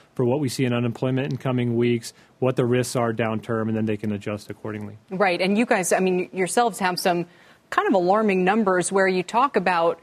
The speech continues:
Speaker 2: how many delinquencies we could see on peop-, you know, on, on mortgages if we get an unemployment rate at ten percent, two million delinquencies. You know, we're talking about thirty percent unemployment potentially, and that's nineteen percent delinquencies. So what's that,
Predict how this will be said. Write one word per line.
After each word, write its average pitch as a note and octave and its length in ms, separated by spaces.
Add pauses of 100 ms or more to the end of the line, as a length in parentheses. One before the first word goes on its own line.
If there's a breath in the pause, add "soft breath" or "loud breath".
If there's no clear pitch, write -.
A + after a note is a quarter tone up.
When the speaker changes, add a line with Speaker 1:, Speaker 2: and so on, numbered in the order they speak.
(140 soft breath)
Speaker 2:
how B3 180
many B3 300
delinquencies F#3+ 760
we F3+ 100
could F3 160
see A#3+ 240
on F3+ 160
peop-, G#3 280
you G#3 100
know, E3+ 80
on, D#3+ 160
on E3+ 380
mortgages G3+ 640
if F3+ 100
we F#3+ 80
get G3 160
an F#3+ 80
unemployment F#3 600
rate F3 200
at E3 140 (160)
ten G#3+ 200
percent, F3+ 460
two C4 180
million F#3 300
delinquencies. E3 840 (340 loud breath)
You G3+ 80
know, F3+ 140
we're G3+ 180
talking G#3+ 400
about F#3 340 (440)
thirty A3 220
percent G#3+ 260
unemployment G#3+ 500
potentially, G3+ 540
and G3 120
that's A3 220
nineteen A3+ 480
percent E3 380
delinquencies. E3 640
So F3+ 320 (640 loud breath)
what's G#3+ 400
that, A#3 140